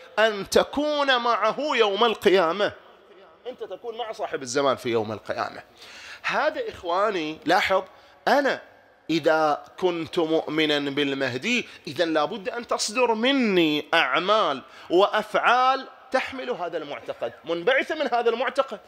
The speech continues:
أما أنا أؤمن بالمهدي وأنا لا أزور المهدي، وأنا لا أذكر المهدي في أعمالي، وأنا مثلًا لا أراقب المهدي في تصرفاتي،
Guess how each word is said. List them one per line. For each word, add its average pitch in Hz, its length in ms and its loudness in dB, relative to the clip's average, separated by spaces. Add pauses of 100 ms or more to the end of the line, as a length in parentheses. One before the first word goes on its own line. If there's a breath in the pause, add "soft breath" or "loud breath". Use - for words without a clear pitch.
(160)
أما 226 280 4
أنا 233 100 -2
أؤمن 240 320 0
بالمهدي 220 480 -2 (200 loud breath)
وأنا 202 320 2
لا 180 200 2
أزور 120 300 0
المهدي، 104 420 -4 (280 loud breath)
وأنا 202 360 2
لا 208 240 2
أذكر 208 300 2
المهدي 180 440 0
في 175 220 2
أعمالي، 135 580 0 (260 loud breath)
وأنا 220 600 2 (120)
مثلًا 214 420 0
لا 220 400 2
أراقب 220 480 4
المهدي 214 680 2
في 226 160 -2
تصرفاتي، 196 880 2